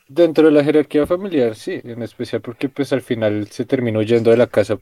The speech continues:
pues, porque es la casa del padre, ¿no? Eh, y de alguna u otra forma, pues,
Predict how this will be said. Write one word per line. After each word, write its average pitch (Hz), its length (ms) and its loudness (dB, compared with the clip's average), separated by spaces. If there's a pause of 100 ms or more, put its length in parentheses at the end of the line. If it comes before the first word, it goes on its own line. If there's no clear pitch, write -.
(160)
pues, - 200 -10
porque - 360 -6
es 101 120 -2
la 104 80 0
casa 107 280 0
del 98 180 -4
padre, 98 440 0
¿no? 95 120 -18 (760)
Eh, 104 720 -2 (1800)
y 127 160 4
de 127 160 6
alguna 117 460 4
u 120 80 4
otra 123 300 0
forma, 127 500 0 (120)
pues, 120 260 -4